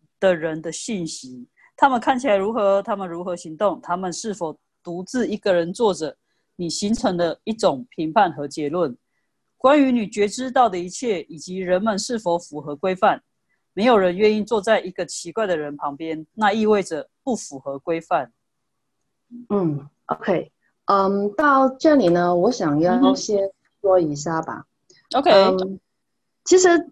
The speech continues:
Speaker 2: 在，呃，上了 Access 课的朋友们呢，全世界各地的，当他们在课中间去吃午饭的时候，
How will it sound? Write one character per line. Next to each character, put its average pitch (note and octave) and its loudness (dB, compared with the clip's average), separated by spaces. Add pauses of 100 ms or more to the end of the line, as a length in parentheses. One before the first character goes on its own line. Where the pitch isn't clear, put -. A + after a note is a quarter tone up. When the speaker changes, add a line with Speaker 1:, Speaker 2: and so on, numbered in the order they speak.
(120)
Speaker 2:
在， G#3+ 6
呃， F3 4
上 C4 2
了 G#3 0
Access E3+ -4
课 A#3+ -2
的 F3 2
朋 E3+ -4
友 F3 -6
们 C#3+ -6
呢， E3 -6
全 E3+ -8
世 A3 -8
界 G#3 -4
各 G#3 -2
地 G#3+ 0
的， - 0 (360)
当 C#4 4
他 C#4+ 2
们 G3+ 2
在 A#3 4
课 A#3 2 (140)
中 B3 2
间 A#3 0
去 A3+ -4
吃 - -2
午 F4 0
饭 C4 0
的 G#3 -2
时 F3 0
候， F3+ 0